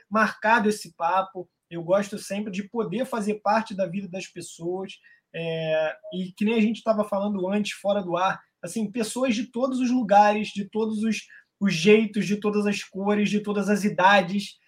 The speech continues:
Eu acho que isso me aproxima das pessoas, eu fico muito feliz, fico honrado, fico, é, satisfeito, fico ainda mais inspirado e entusiasmado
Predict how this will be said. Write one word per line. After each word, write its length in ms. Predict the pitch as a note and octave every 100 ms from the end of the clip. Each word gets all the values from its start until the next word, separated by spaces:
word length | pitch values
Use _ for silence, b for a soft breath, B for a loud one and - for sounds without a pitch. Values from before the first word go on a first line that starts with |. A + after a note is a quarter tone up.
| _ -
Eu 100 | F3
acho 300 | G3 G#3+ G3+
que 480 | G#3 G3 F#3+ F#3+ -
isso 320 | G#3+ - A#3
me 80 | G#3
aproxima 800 | A3+ - G#3+ G#3 - A3+ C4+ A#3+
das 160 | G3 F#3
pessoas, 640 | F#3 E3+ - F3 G3 F#3+
eu 100 | F3+
fico 200 | G#3+ G3+
muito 260 | F3+ A3 A3+
feliz, 440 | - F3+ E3+ G#3
fico 220 | G#3+ G3+
honrado, 560 | G3 E3 E3 F#3+ G3+ F3
fico, 420 | - G3+ G#3+ F#3+ b b b -
é, 300 | F3+ F3+ F3
satisfeito, 920 | - G3 - - - F#3 A3 A3 -
fico 500 | F3 A3 - G#3+ F3 -
ainda 540 | - G3 G3+ D4+ D#4 C4
mais 600 | G#3 G#3 A#3+ C4 - - _ -
inspirado 920 | G#3+ - - G3+ F#3 A3 C4 A#3 A#3+
e 40 |
entusiasmado 1200 | A3+ A3+ A3 B3 A3 A3+ G3+ E3 F3 G3 A3 G#3+